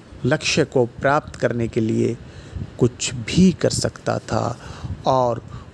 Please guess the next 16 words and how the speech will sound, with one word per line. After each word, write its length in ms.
वो 400
उसने 420
किया 680
और 240
प्लासी 600
के 240
युद्ध 380
में 340
विजय 480
प्राप्त 560
की। 180
शेष 480
अगले 260
व्याख्यान 460
में 140
विद्यार्थियों 680